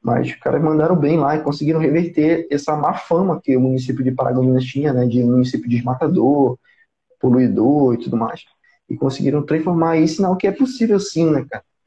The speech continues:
Só espero que os outros, realmente os municípios do estado de São Paulo engajem nessa ideia e que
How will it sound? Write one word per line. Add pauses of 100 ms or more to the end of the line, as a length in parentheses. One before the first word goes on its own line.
(320)
Só
espero
que
os
outros, (360)
realmente
os
municípios
do
estado
de
São
Paulo (300)
engajem (360)
nessa
ideia
e
que